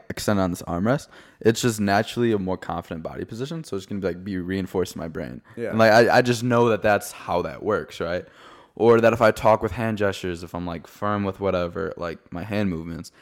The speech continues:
Speaker 1: then that's perceived as more X or more Y. You know what I mean? And it's, like, there's definitely merit to improving upon, like, there's definitely s-, something to be said about improving upon those skills.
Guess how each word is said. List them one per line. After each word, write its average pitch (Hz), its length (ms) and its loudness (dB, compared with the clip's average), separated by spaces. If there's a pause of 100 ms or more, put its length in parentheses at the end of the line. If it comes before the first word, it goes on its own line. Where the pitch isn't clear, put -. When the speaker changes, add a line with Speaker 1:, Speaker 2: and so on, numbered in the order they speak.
(160)
Speaker 1:
then 92 120 -8
that's 92 240 -2
perceived 85 800 -8
as 71 200 -14
more 82 320 -10
X - 340 -16
or 87 80 -16
more 80 240 -16
Y. - 420 -16
You 98 80 -10
know 98 60 -4
what 85 60 -6
I 82 60 -12
mean? 87 180 -10 (480)
And 113 100 -2
it's, 110 140 -2
like, 110 180 4
there's 117 220 2
definitely 117 420 4
merit 95 480 -2 (720)
to 120 180 -4
improving 101 420 -4
upon, 64 420 -12
like, 107 260 -8
there's 120 160 -4
definitely 120 320 0
s-, - 200 -6
something 110 240 -4
to 107 40 -4
be 101 60 -4
said 95 140 -4
about 90 200 -4
improving 85 400 -8
upon 73 280 -12
those 69 200 -16
skills. - 440 -16